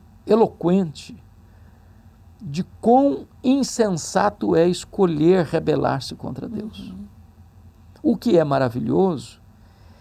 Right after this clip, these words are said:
Speaker 1: é que, apesar de todas as tragédias que esse mundo se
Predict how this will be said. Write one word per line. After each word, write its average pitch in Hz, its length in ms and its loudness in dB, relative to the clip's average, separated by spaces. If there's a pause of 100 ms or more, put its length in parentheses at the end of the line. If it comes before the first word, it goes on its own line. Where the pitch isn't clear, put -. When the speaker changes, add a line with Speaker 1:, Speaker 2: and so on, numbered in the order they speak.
(140)
Speaker 1:
é 117 80 -4
que, 120 100 0
apesar 180 580 2
de 185 140 -2
todas 214 520 4
as 202 180 -2
tragédias 160 1120 2
que - 80 -6
esse - 200 -6
mundo 143 520 -4
se - 320 -8